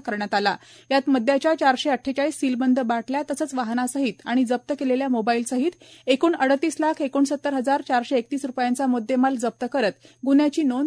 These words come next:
करण्यात आली. राष्ट्रीय छात्र सेना एनसीसी ग्रुप नागपूरनं आज राष्ट्रीय एकता दिवस साजरा केला. राष्ट्रीय एकता दिवस दरवर्षी एकतीस ऑक्टोबर रोजी साजरा केला जातो.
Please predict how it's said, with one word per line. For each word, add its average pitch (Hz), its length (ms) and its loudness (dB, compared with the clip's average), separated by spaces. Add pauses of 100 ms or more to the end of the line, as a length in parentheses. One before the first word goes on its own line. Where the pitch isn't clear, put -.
करण्यात 214 360 -4
आली. 202 240 -4 (720)
राष्ट्रीय 277 460 4
छात्र 320 260 0
सेना 320 280 2
एनसीसी 302 360 2
ग्रुप 294 260 -2
नागपूरनं 294 480 0
आज 277 280 0
राष्ट्रीय 277 460 0
एकता 254 220 -4
दिवस 262 280 -4
साजरा 240 300 -2
केला. 247 260 0 (120)
राष्ट्रीय 277 340 2
एकता 254 320 0
दिवस 247 360 -2
दरवर्षी 254 420 -2
एकतीस 269 320 -2
ऑक्टोबर 262 380 -2
रोजी 254 240 -2
साजरा 226 340 -4
केला 214 240 -2
जातो. 208 400 -2